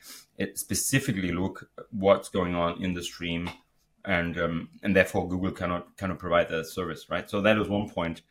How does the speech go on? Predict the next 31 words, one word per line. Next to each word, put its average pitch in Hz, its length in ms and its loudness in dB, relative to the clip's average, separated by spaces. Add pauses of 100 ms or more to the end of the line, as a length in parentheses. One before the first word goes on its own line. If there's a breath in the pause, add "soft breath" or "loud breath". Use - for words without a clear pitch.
(580 soft breath)
On 113 80 -2
top 123 140 4
of 123 80 6
that, 104 180 8
of 98 140 0
course, 98 320 2 (760)
we 101 120 0
have 98 100 6
in 95 100 2
Europe 95 300 2
at 80 80 -4
least 82 320 -2
always 90 300 0
the 85 80 -10
discussion - 720 -2 (540 soft breath)
about 80 460 2
how 85 500 2 (100)
close 92 440 2
is 90 180 -8
Google 90 320 -2
to - 120 -10
the 85 120 -2
G 78 160 -4
D 82 80 -2
P 85 120 -6
R. 104 380 4
Um, 87 380 -2
there's 85 180 -2
a 87 40 -2
lot 90 180 4
of, - 180 -4